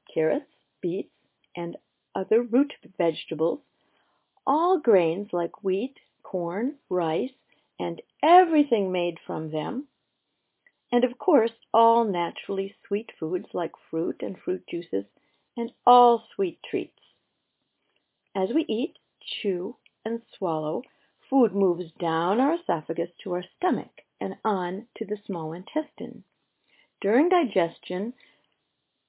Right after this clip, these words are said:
acids and enzymes break our food down into smaller and smaller pieces. The tiniest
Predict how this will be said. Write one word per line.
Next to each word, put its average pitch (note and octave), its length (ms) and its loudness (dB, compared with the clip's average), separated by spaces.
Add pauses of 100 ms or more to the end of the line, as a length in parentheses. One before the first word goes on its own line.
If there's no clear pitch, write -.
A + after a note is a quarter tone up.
(100)
acids F3+ 440 -2
and D4+ 240 2
enzymes A3+ 600 2 (120)
break F#3+ 320 6
our F#4+ 200 2
food C4+ 240 0
down E3 400 2
into A#3+ 240 0 (120)
smaller D#3+ 360 -2
and B3+ 180 6 (120)
smaller D#3 260 0
pieces. - 560 0 (720)
The D#3+ 80 -4 (200)
tiniest G#4+ 520 2